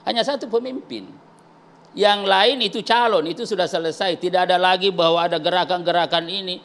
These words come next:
memberikan, merawat bagaimana suasana kebatinan pendukung-pendukung.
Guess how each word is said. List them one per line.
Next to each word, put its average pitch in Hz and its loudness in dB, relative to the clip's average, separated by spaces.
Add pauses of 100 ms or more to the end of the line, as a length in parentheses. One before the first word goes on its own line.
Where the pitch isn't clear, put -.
(300)
memberikan, 165 0
merawat 180 2
bagaimana 175 0
suasana 175 -2
kebatinan 180 -2
pendukung-pendukung. 180 -4